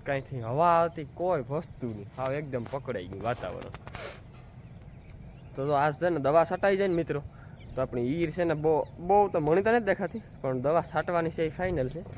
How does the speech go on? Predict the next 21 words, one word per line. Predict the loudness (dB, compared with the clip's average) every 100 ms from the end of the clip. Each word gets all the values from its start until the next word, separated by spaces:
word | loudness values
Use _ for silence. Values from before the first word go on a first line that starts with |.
| -12 -12 -12 -8
તો | -4
આપણે | 2 4
એને | 4 2
ઘરની | 6 8 10
માંડવીમાં | 12 12 12 12
દવા | 12 12
છાંટવાની | 12 8 8 6
છે. | 2 -4 2
રાત્રે | 4 4 2
તો | 2
આજે | 2 2
હલાતું | 2 2 2 0
નથી | -4 -6
એટલે | -6 -4
નાતા | 0 0 -2 -8 -10 -12 -12 -14 -12 -6
કંઈ | -4
છાંટવાની | -2 0 0 0 -2 -6 -12 -14 -14 -14 -14 -8
એ |
ખ્યાલ | -8 -6 0 0 2
નથી. | -2 -4 -10 -10 -8 -8 -10 -12 -6
તો | -4 -2 -4 -6